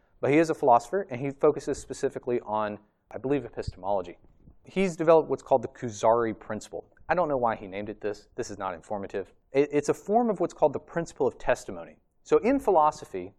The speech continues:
specifically epistemology, there's this problem where the overwhelming majority of human knowledge is mediated to us not through evidence, not through experience,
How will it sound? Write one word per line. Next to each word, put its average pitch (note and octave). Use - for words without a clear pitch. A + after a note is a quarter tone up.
specifically -
epistemology, F2+
there's D#3
this E3+
problem F#3
where B2+
the D3+
overwhelming E3
majority B2
of G#2+
human C3+
knowledge G2+
is A#2+
mediated B2
to G2
us F2+
not G3
through G3+
evidence, F#2+
not G3
through G3+
experience, G2+